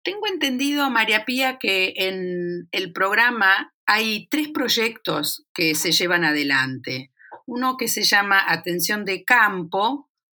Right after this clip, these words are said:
otro cuaderno, Mi historia de las lluvias e inundaciones en el Perú, y otro Prevención de violencia contra niños y niñas.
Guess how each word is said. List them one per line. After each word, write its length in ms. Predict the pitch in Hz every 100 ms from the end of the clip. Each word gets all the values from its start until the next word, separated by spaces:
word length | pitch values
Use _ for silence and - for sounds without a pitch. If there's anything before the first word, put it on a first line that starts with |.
| _
otro 520 | 190 196 - 196 180 -
cuaderno, 880 | 170 170 190 208 226 208 208 202 -
Mi 140 | 175
historia 420 | 165 - 196 196 185
de 100 | 160
las 200 | 160 -
lluvias 400 | 190 185 180 180
e 80 | 156
inundaciones 680 | 156 151 160 180 175 175
en 100 | 156
el 160 | 151 147
Perú, 600 | - 160 202 180 175 175 _ - - _
y 80 | 269
otro 300 | 277 269 254
Prevención 640 | 196 190 185 190 - 214 214
de 120 | 208
violencia 520 | 175 165 165 170 185
contra 380 | 175 160 156 143
niños 420 | 147 151 165 -
y 80 | 139
niñas. 600 | 139 131 127 127 135